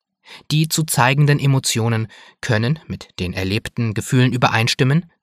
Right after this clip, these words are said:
tun dies aber häufig nicht. Man spricht in diesem Fall von emotionaler Dissonanz.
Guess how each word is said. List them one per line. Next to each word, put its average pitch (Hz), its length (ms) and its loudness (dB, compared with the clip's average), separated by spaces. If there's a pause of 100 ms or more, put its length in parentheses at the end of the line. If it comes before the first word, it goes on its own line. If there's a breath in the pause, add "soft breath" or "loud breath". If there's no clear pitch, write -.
tun 180 320 -2
dies 101 260 -4
aber 92 300 -2
häufig 104 340 -4
nicht. - 460 -4 (580 loud breath)
Man 131 160 2
spricht - 360 -2
in 131 100 0
diesem 110 280 -2
Fall 113 240 0
von 117 240 -4
emotionaler 117 760 -2
Dissonanz. 101 1000 -4